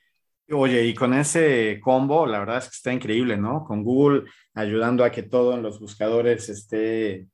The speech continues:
pues, no sé, optimizado, que, que aparezca y trabajando en los mapas. También me habías comentado que está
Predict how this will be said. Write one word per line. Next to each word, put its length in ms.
pues, 480
no 160
sé, 380
optimizado, 1080
que, 420
que 80
aparezca 840
y 220
trabajando 440
en 60
los 160
mapas. 380
También 240
me 80
habías 240
comentado 440
que 80
está 380